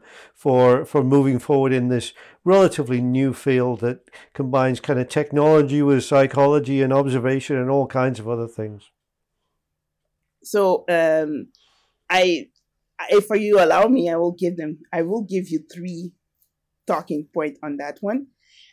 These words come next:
Speaker 2: Uh, the first one is, um, I like for, I, I usually recommend, uh, young people that wanna get into the domain to leverage their, uh, their skills that they already have.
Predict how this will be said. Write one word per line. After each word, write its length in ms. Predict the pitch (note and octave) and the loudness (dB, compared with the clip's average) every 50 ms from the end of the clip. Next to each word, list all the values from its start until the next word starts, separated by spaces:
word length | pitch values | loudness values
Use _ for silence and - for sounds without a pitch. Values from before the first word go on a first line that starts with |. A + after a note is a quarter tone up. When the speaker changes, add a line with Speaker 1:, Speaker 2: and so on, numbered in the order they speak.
| - | -8
Speaker 2:
Uh, 180 | - F3 F3 E3 | -4 -2 -2 0
the 140 | D#3+ G3 G3 | 0 0 -2
first 400 | G3 - A#3+ C4+ G4+ - - - | 0 0 2 4 4 4 2 0
one 260 | F#3+ F3+ E3+ D#3+ - - | -2 0 0 -2 -2 -2
is, 480 | - E3+ D#3+ D#3 D#3 D#3 D3+ - - _ _ _ _ _ _ _ | -2 0 0 0 -2 -4 -6 -10 -18 _ _ _ _ _ _ _
um, 760 | - E3+ E3+ E3 D#3+ D#3+ D#3+ D#3+ D#3 D#3 D3+ D3+ D3 D3 - - _ _ _ - | -6 -4 -2 -2 -2 -4 -2 -2 0 0 0 0 -2 -4 -8 -12 _ _ _ 0
I 140 | F3 G3 G3 | 2 2 4
like 480 | G3+ G3+ G3 G3+ G#3 A3 A3 G#3+ - - - - - - | 4 2 4 4 6 6 4 2 -2 -12 -20 -20 -10 -4
for, 340 | G#3 F#3+ F3+ F3 F3 F3 E3+ | 0 2 2 4 4 4 4
I, 220 | E3 D#3+ C#3 - - _ _ _ _ - | 4 2 0 0 -2 _ _ _ _ -2
I 600 | G3 G#3+ - - A3+ A3 A3 G3 F3 F#3 F#3 - - | 0 0 4 4 4 4 4 2 0 -8 -10 -10 -8
usually 420 | F#3+ F#3 A#3 C4+ C4 C4 C4 A#3 | -4 0 0 0 0 0 0 0
recommend, 680 | G3 G3 G3+ G3+ - B3 A3+ - F3+ F3 F3 F3 G3 - _ _ _ _ _ _ _ _ - - | 2 2 2 2 2 0 0 2 2 0 0 -2 -6 -10 _ _ _ _ _ _ _ _ -12 -8
uh, 220 | F3 E3 D#3 D3 - | -6 -2 -2 -2 -4
young 280 | - E3 F3+ F#3 F#3 F#3+ | -4 -2 0 0 0 0
people 300 | F#3+ G3+ F#3 - F3+ E3+ | -2 -6 -6 -2 -2 0
that 180 | E3 E3 E3 E3+ | 0 0 0 0
wanna 180 | F3 F3 F3+ | -2 -2 -2
get 220 | F3 E3 F3+ E3+ E3+ | -2 -2 -4 -4 -4
into 220 | E3 E3 - D#3 | -4 -6 -8 -10
the 120 | - D#3 | -12 -10
domain 520 | D3 - D#3 D3+ F3+ G#3+ A#3 A3 A3 B3 - _ _ _ _ _ | -8 -8 -6 -4 -2 -2 -2 -4 -6 -10 -12 _ _ _ _ _
to 100 | - A3+ | -6 -6
leverage 580 | G3 F3+ F3 F#3+ G3 G#3 G3 G#3 G#3 G3+ - F#3+ | -4 -2 2 2 2 2 2 2 0 -2 0 0
their, 360 | F#3 E3+ E3+ E3+ E3 - - - | 2 4 4 4 2 0 -4 -6
uh, 480 | D#3 D#3 D#3 D3+ D3+ D#3 D3+ D3 - - | -6 -4 -2 -4 -4 -4 -4 -6 -8 -10
their 160 | D#3 D3+ E3+ E3 | -8 -8 -8 -8
skills 460 | - - - - A#3 F#3+ D3+ D#3 - - | -8 -8 -4 0 2 4 2 2 0 -2
that 180 | E3+ E3+ E3 D#3+ | -4 -2 -2 -2
they 120 | - - | -2 2
already 340 | E3+ F3 F#3+ G3 F3 D#3 E3+ | 2 2 2 2 0 -4 -6
have. 280 | - - D#3 D3+ - | -8 -10 -10 -10 -10